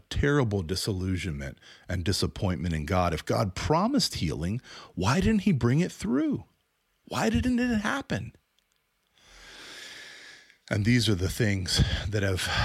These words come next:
uh, plagued the charismatic and the, uh, apostolic and the Word of Faith movement for years, because people lose their faith, they walk away from God,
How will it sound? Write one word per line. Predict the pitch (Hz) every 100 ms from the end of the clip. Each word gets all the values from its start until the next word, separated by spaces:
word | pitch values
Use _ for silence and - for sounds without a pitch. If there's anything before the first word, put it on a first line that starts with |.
| 110
uh, | 92 90 87
plagued | - - 120 110 101 85 - -
the | 92 87 85 87
charismatic | - 117 110 104 98 92 -
and | 101 104 101
the, | 92 90 80 -
uh, | 85 82 76 71
apostolic | - 92 - - 85 85
and | 90
the | 85
Word | 82 87
of | 85
Faith | 90 82
movement | 82 87 85 82
for | - 85
years, | 76 110 160 107 67 65 - - - - - - _ -
because | 85 - 85
people | - - 90 95 104 92 87
lose | 90 85
their | 80 73
faith, | - 95 98 95 - -
they |
walk | 80 80 80 -
away | 73 78
from | - 69
God, | 71 78 82 87 87